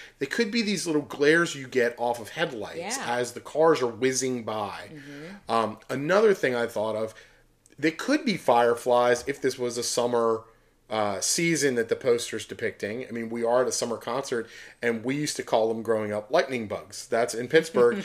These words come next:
Speaker 2: <laughs>
Speaker 1: You would go out and you would catch lightning bugs and you'd put
Speaker 2: Yeah.
Speaker 1: 'em in a jar, and it
Speaker 2: Yeah.
Speaker 1: was, like, a thing. Then you had to poke holes in the jar to make sure in the top that they survived. But you were very excited to catch lightning bugs. It could
Speaker 2: Yeah.
Speaker 1: be those. It could also be, and I saw this and I wanna just share this moment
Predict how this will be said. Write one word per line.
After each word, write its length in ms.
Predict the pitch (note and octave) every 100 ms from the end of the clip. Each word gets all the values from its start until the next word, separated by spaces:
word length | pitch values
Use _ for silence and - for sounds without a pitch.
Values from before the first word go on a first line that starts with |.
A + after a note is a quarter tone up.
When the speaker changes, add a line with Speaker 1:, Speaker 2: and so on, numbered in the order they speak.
| -
Speaker 2:
<laughs> 120 | F#3+
Speaker 1:
You 120 | D#3+ D3+
would 120 | C#3+
go 180 | C3 A#2+
out 220 | A#2+ C3
and 60 |
you 60 | B2+
would 140 | C3 -
catch 320 | B2+ B2+ A#2
lightning 340 | B2+ B2+ B2
bugs 260 | A2+ A#2 A#2+
and 60 | A#2+
you'd 100 | A#2+
put 60 | C3+
Speaker 2:
Yeah. 20 |
Speaker 1:
'em 100 | B2
in 60 | A#2+
a 40 |
jar, 360 | A#2 E3 A#2 G#2
and 80 | A#2+
it 60 |
Speaker 2:
Yeah. 40 | A#2+
Speaker 1:
was, 140 | A#2
like, 180 | A#2 -
a 40 | -
thing. 480 | - F3+ D3+ A#2+ - - -
Then 120 | C#3
you 40 |
had 60 | A2+
to 60 | -
poke 240 | A#2+ G#2+
holes 420 | - C#3+ C#3 B2+
in 80 | B2
the 80 | A2
jar 320 | A#2+ C3 B2
to 60 | A#2+
make 140 | A2
sure 200 | - A2+
in 60 | A2
the 60 | G2
top 380 | B2 A#2+ - - - _
that 120 | G#2+
they 140 | A2+ G#2
survived. 720 | - A2 G#2+ A2+ G#2+ G2+ F3 - - -
But 140 | B2
you 120 | C3+
were 100 | C3
very 260 | B2+ C#3 C#3+
excited 280 | C3 C3 A#2
to 60 | G#2+
catch 320 | - - -
lightning 320 | A2 A2+ A2
bugs. 240 | G#2 G2+ -
It 120 | B2+
could 200 | - C3
Speaker 2:
Yeah. 60 | A#2
Speaker 1:
be 100 | A2+
those. 340 | C#3 B2+ F2 - - _ _ _ -
It 200 | C#3 -
could 260 | - D3+ -
also 500 | C3 - - - D3
be, 460 | A#2 A2+ A2+ A2+ - -
and 120 | A2+
I 80 | A2+
saw 380 | A2 - D3 C#3
this 220 | C3 A2+
and 60 | A2+
I 60 |
wanna 140 | A2 G#2
just 160 | F#2+
share 240 | - B2 A#2
this 180 | A2 A2+
moment 400 | A2 G#2+ G#2